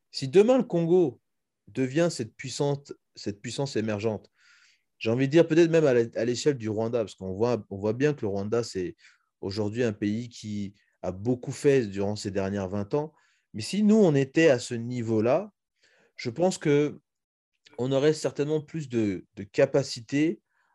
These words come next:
à pouvoir aussi s'exporter, à pouvoir faire parler de nous, et puis à, à, à ouvrir, à organiser ces ponts pour que ces personnes-là aussi viennent et, et se, et se reconnectent avec, euh, avec ce, ces vieux souvenirs qui,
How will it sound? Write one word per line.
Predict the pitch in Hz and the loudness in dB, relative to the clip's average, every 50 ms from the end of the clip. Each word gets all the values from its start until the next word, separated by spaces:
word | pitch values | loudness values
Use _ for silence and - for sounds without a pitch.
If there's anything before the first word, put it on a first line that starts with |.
| _ - | _ -14
à | - 104 | -12 -12
pouvoir | - - - 120 139 165 175 147 | -12 -12 -8 -2 2 2 2 4
aussi | 143 127 - - - 139 | 2 -2 -2 -6 -10 -10
s'exporter, | - - 123 107 - - - 104 - - - 101 110 127 127 _ _ _ _ _ _ _ - | -6 -6 -8 -8 -8 -8 -8 -8 -8 -6 -6 -6 -6 -6 -6 _ _ _ _ _ _ _ -12
à | - 98 | -12 -10
pouvoir | - - 123 123 156 170 - | -10 -8 -6 -2 -2 -2 -2
faire | - 151 127 - | -2 -6 -6 -6
parler | - - 117 113 107 107 101 | -4 -4 -2 -2 -2 -2 -4
de | 92 95 | -6 -8
nous, | 110 131 160 - _ _ _ _ _ _ _ _ _ _ - | -12 -12 -14 -18 _ _ _ _ _ _ _ _ _ _ -8
et | - 113 117 | -6 -6 -6
puis | 113 - - 170 185 208 208 - - | -6 -6 -8 -4 -2 0 0 0 0
à, | 113 120 113 110 107 95 - _ | 0 -2 0 0 -2 -4 -6 _
à, | - 98 104 101 - - - 113 | -8 -8 -8 -8 -8 -8 -6 -4
à | 113 | -2
ouvrir, | 123 127 131 123 127 147 175 190 202 170 | -2 -2 -4 -4 -2 -2 0 2 2 2
à | 123 | 2
organiser | 113 117 123 117 123 123 127 127 123 117 131 156 | 0 -2 -2 -2 -2 -2 -2 -4 -8 -8 -8 -8
ces | 165 - - 127 107 | -10 -8 -6 -6 -6
ponts | - _ - 156 170 185 208 - _ _ _ _ _ _ _ - | -6 _ -4 -4 -2 -2 -4 -8 _ _ _ _ _ _ _ -12
pour | - 110 - | -12 -12 -8
que | - 127 | -8 -8
ces | 117 - 123 107 | -8 -8 -8 -8
personnes-là | - 123 - - 175 175 156 143 143 147 131 | -8 -8 -8 -6 -8 -6 -4 -2 0 0 0
aussi | 110 101 - - 127 117 | 0 -2 -10 -16 -16 -16
viennent | 104 95 98 120 147 160 180 175 151 147 _ _ _ _ _ _ _ - | -14 -8 0 2 2 2 2 0 -8 _ _ _ _ _ _ _ _ -10
et, | - 110 110 107 107 - - - | -6 -4 -4 -2 -4 -6 -6 -8
et | 107 | -10
se, | 104 - - 113 | -10 -8 -8 -6
et | 104 - - 101 | -6 -6 -8 -10
se | - - | -8 -6
reconnectent | 117 104 107 135 135 - - 151 143 147 143 143 - - - _ _ _ _ _ _ _ _ _ - | -6 -4 -2 -2 -2 0 0 0 2 0 -2 -4 -6 -20 -20 _ _ _ _ _ _ _ _ _ -10
avec, | - 101 101 98 110 110 110 107 - - | -8 -6 -4 -2 0 -2 -2 -2 -4 -6
euh, | 104 98 95 90 87 - | -4 -4 -4 -4 -6 -8
avec | - 92 98 117 113 | -10 -8 -8 -8 -8
ce, | - - - 104 101 98 | -8 -8 -8 -8 -8 -8
ces | - - 113 | -8 -8 -8
vieux | 98 98 127 147 | -4 0 0 0
souvenirs | 151 147 - 135 123 127 139 147 156 151 | 0 0 -4 -8 -6 -2 0 2 2 0
qui, | - - 101 98 95 95 90 - - | 0 -6 -8 -8 -8 -10 -12 -16 -18